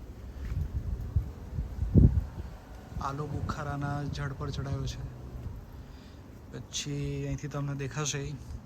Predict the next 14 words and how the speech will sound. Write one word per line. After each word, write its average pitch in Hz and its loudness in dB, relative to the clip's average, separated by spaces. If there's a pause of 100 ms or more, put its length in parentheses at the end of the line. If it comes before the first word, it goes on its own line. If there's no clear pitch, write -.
(540)
પાછી 147 -2
પાપડી 147 -4
છે, 147 -8
વાલોડ 143 -6
પાપડી. 143 -8 (800)
એની 143 -2
પાછળ 147 -4
ધતુરાનો 139 -4
છોડ 135 -10
છે 147 -10 (420)
કુંડામાં. 135 -4 (3000)
અને 139 -4
મનીવેલ. 143 -2 (4000)
અને 131 -8